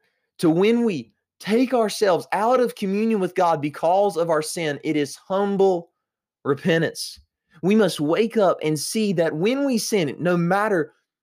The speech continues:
what we feel or what we are experiencing, we are out of communion with God, but there is an answer, and it is to humbly repent. It is to fall on our face before God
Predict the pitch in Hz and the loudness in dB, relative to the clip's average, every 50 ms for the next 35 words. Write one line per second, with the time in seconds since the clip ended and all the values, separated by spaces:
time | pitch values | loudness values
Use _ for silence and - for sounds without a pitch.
0 | _ - 135 165 180 160 - 170 160 143 135 - - 190 208 226 240 240 226 190 | _ -4 0 0 0 0 0 -2 -6 -8 -8 -6 -2 0 2 4 4 4 4 4
1 | 156 156 165 175 202 196 190 190 196 185 180 170 165 160 156 - - - - 214 | 4 2 2 2 2 0 0 -2 -2 0 0 0 0 0 -2 -4 -6 -4 -2 -2
2 | 208 202 - - 165 160 156 156 196 233 262 254 220 180 156 131 127 - _ _ | -2 -2 -4 -4 -6 -4 -2 -2 -2 0 0 0 0 0 0 -2 -6 -10 _ _
3 | _ _ _ _ _ _ _ _ _ _ _ _ _ _ _ _ _ _ - 160 | _ _ _ _ _ _ _ _ _ _ _ _ _ _ _ _ _ _ -4 -2
4 | 196 220 240 247 214 185 160 - - 185 175 180 185 214 254 262 247 208 180 170 | 0 2 2 2 2 2 0 -2 -2 -2 0 0 0 0 0 0 0 0 2 0
5 | 165 160 - 147 175 180 196 208 202 175 147 170 160 143 143 185 196 202 190 180 | 0 -2 -2 -2 -2 0 0 0 -2 -2 -2 -4 -4 -2 0 2 2 2 2 0
6 | 170 151 139 160 160 175 175 170 - - 156 147 143 131 139 135 - - - 147 | -2 -2 -4 -4 -4 -4 -4 -6 -6 -6 -4 -4 -4 -4 -4 -6 -8 -8 -10 -10
7 | - - - 170 175 196 196 196 190 175 185 185 165 156 - _ _ _ _ _ | -10 -10 -6 -4 -2 -2 -2 -2 0 2 2 0 0 -2 -8 _ _ _ _ _
8 | - 151 143 143 - - 190 175 160 - - _ _ _ - 151 165 156 - - | -2 0 0 0 -2 -2 0 0 0 0 -4 _ _ _ -2 2 2 2 2 0
9 | - 160 151 - - 190 196 214 226 240 233 226 202 185 180 170 151 - - 147 | -2 -2 -2 0 4 6 8 8 10 10 8 8 6 4 2 0 -2 -2 -2 -2
10 | 147 151 - - - 131 - - 139 131 123 117 110 123 123 120 107 101 101 104 | -2 -2 -4 -6 -8 -8 -6 -2 -2 -2 -2 -2 -2 -2 -2 -2 -2 -4 -6 -10
11 | 110 | -14